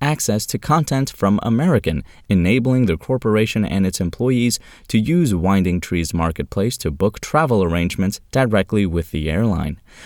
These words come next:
A Winding Tree spokesperson said the collaboration with American and the unnamed client would bypass the need for the airline and the corporation to use a technology middleman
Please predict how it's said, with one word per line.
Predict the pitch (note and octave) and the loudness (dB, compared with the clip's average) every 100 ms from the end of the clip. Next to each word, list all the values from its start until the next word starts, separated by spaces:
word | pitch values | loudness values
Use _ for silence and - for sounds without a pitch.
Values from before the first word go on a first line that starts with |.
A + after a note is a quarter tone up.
| - | -2
A | G2+ | 2
Winding | A2 A#2 A#2 | 4 4 0
Tree | A2+ B2 | 0 0
spokesperson | A#2 - A2+ A#2+ - C#3 C#3+ F3+ | 0 2 0 0 -2 -2 0 -2
said | F3 G2 E2 | 0 -2 -2
the | |
collaboration | - F#2+ F2+ F2 F2+ F#2 - F#2 | -4 -2 0 2 0 0 0 -2
with | E2 | -2
American | E2 E2 A#2 A#2+ G2 G2 - | -2 0 0 0 0 0 0
and | G#2 A2 | 0 2
the | F#2 F2 | 2 0
unnamed | A2 G#2 F2 D#2 D#2 - | 2 2 2 -2 -4 -8
client | - D3 F#2+ D#2+ - - - - | -4 0 0 -2 -6 -18 -20 0
would | A#2 F#3 | 0 4
bypass | C#3+ G#3 D#3+ C#3 | 2 2 0 0
the | - | 2
need | C3 D#3 E3 | 2 2 0
for | - | -2
the | E2 E2 D2 | 0 0 0
airline | E2+ E2 E2+ B2 - | 0 0 0 -2 -2
and | - F2 | -2 -2
the | D#2+ | -2
corporation | - F2 - D#2+ D#2+ - B2+ | -2 -4 -2 -2 -2 -2 -4
to | - | -4
use | E2+ G#2 F2 | -2 -2 -2
a | |
technology | - G2 G#2+ C3 C3+ B2+ B2+ | -4 -6 -2 -2 -2 0 0
middleman | A#2+ D#3 - D#2 D2+ F#2+ | 2 2 0 0 -2 -4